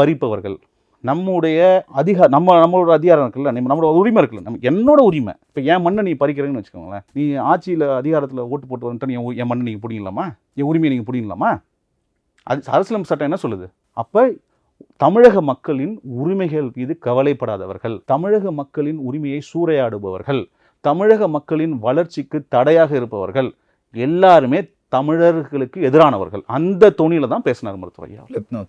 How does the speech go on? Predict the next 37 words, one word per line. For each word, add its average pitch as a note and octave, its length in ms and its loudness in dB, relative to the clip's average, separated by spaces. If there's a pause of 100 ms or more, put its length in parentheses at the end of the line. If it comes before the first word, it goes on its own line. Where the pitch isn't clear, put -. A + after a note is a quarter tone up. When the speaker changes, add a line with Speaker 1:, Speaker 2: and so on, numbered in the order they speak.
Speaker 2:
தொ-, G#2+ 280 2
தொடக்கத்திலிருந்து C#3 1040 0
பாமக C3 440 0
மீது B2 200 -4
குற்றச்சாட்டு A2+ 420 -6
வைக்கிறது A2+ 280 -6
சாதி B2 260 2
ரீதியான B2+ 440 0
ஒரு A#2+ 140 0
Speaker 1:
வேற G#2+ 120 0
Speaker 2:
விமர்சனம் C3+ 300 6
Speaker 1:
நான் G#3 120 6
தான் A#3 100 8
Speaker 2:
வைக்கிறாங்க D#3+ 120 8
Speaker 1:
உங்களுக்கு D#3 360 6
Speaker 2:
அப்படின்னு - 20 0
Speaker 1:
சொன்னேன். B2 260 -2
Speaker 2:
சொல்றீங்க. B2+ 40 -6
Speaker 1:
நீங்க E3+ 180 2
Speaker 2:
இப்போ C#3 120 6
வந்து F#3+ 180 8
Speaker 1:
ஒண்ணுமே G3+ 200 8
Speaker 2:
இன B3 60 12
Speaker 1:
வேணாம். B3 140 10
Speaker 2:
ரீதியாக, A3 540 8
Speaker 1:
நீங்க C3+ 200 4
ஒண்ணு-, D#3 40 6
Speaker 2:
இன A#3+ 180 8
ரீதியாக G#3+ 460 8
Speaker 1:
நீங்க G3+ 180 6
Speaker 2:
விமர்சனம் F3+ 280 6
வைக்கிறீங்களா E3+ 300 8
Speaker 1:
ஒண்ணுமே, E3+ 240 8
Speaker 2:
அப்படின்னு D#3+ 160 6
ஒரு C#3 120 2
Speaker 1:
இப்ப B2 140 -4
திராவிட, F#3 640 6